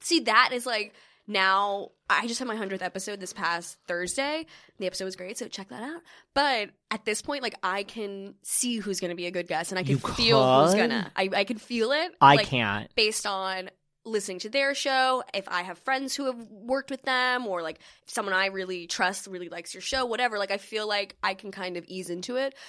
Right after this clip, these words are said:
Speaker 1: But yeah, there are certainly people who I've, like, had to have on who I'm like, "Oh my God, I'm so awkward." Like, or, "This is not, we're just not on the same page."
Speaker 2: See,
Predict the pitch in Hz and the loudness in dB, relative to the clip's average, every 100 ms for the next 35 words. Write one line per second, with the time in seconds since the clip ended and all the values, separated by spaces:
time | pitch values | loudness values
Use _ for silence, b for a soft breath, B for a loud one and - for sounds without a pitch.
0 | B 233 185 160 185 190 190 175 170 165 | B 0 2 0 -4 -4 -6 -8 -10 -12
1 | 170 165 165 160 156 156 - 165 170 165 | -12 -12 -12 -10 -12 -10 -6 -6 -6 -10
2 | 147 147 131 151 170 170 151 160 165 - | -8 -6 -8 -8 -10 -8 -8 -10 -14 -12
3 | 165 147 104 92 - 170 185 - 139 104 | -10 -10 -10 -10 -10 -10 -10 -8 -8 -8
4 | 78 67 - _ - 185 165 - - - | -10 -12 -18 _ -4 -2 -2 -6 -18 -16
5 | - 110 - 180 - - - 180 190 185 | -14 -14 -10 -12 -12 -16 -18 -6 -4 -4
6 | - 175 170 170 - _ _ _ b b | -4 -6 -6 -8 -10 _ _ _ b b
7 | b - 208 220 233 175 165 131 - 117 | b -4 -2 0 4 4 2 -2 -12 -12
8 | 165 98 - 180 | -12 -4 6 6